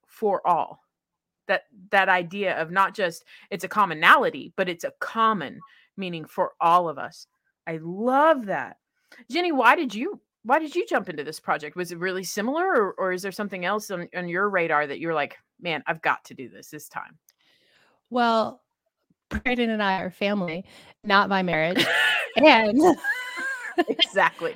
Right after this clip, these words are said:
Speaker 2: and
Speaker 1: Hundred percent.
Speaker 2: we would always hang out. So I, our sib-, no, our spouses are siblings. So we are
Speaker 1: Okay.
Speaker 2: both, yep. So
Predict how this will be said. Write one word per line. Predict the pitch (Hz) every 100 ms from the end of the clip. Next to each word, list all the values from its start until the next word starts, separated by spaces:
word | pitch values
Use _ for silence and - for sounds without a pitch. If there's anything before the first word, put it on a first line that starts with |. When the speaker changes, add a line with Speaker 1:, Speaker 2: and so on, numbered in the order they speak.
| -
Speaker 2:
and | - 247
Speaker 1:
Hundred | 240 208
percent. | 180
Speaker 2:
we | 254 285
would | 285 254
always | 226 226 226 226 226 220 220 -
hang | 202 220 208
out. | 196 185
So | 254 220
I, | 214 226 214 -
our | 226 226
sib-, | - 254 214 -
no, | 196 180 151 - -
our | 202
spouses | 196 - 214 208 214 196
are | 165
siblings. | - 160 - 180 180 _ _ - -
So | - - 196 180 175
we | 190 202
are | 190
Speaker 1:
Okay. | 185 170
Speaker 2:
both, | 165 165 - _ _ _ _ 240
yep. | 208 175 185 _ _ - -
So | - - 208 185